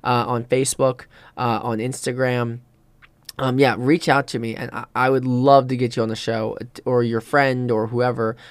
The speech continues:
to discuss the tiny house movement. Um, so yeah, um,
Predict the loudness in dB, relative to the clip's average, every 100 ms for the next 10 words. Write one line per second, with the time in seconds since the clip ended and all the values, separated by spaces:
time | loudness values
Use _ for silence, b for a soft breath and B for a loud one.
0 | B -6 -2 0 2 2 2 -2 -8 -12
1 | -10 -6 -4 -2 -2 -4 -4 -4 -4 -4
2 | -8 -12 _ -2 0 0 -2 -2 2 2
3 | 2 -4 B B B B 4 8 8 6
4 | 2 -2 -6